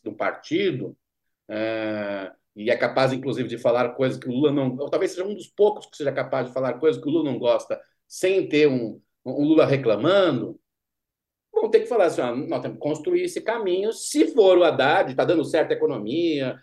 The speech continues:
é alguém que abre o campo, conversa com vários setores, tá dando certo, ah, com, eles até decoram o nome dele, eu falo um outro nome, não importa, mas pra isso, ah, essas lideranças mais antigas, incluindo o próprio presidente Lula,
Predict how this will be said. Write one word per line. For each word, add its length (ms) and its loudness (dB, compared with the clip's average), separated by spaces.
é 80 2
alguém 260 2
que 120 0
abre 320 0
o 100 -4
campo, 440 -4
conversa 440 -2
com 160 -8
vários 280 0
setores, 720 0
tá 100 -4
dando 220 0
certo, 560 2
ah, 440 -6
com, 180 2
eles 200 2
até 480 4
decoram 520 4
o 60 2
nome 220 2
dele, 240 2
eu 80 -2
falo 220 2
um 60 0
outro 300 0
nome, 300 -4
não 80 -8
importa, 520 -2
mas 240 -12
pra 200 -2
isso, 680 -10
ah, 460 -6
essas 380 2
lideranças 640 -2
mais 220 -8
antigas, 680 -6
incluindo 460 -4
o 40 -16
próprio 240 0
presidente 460 -2
Lula, 480 0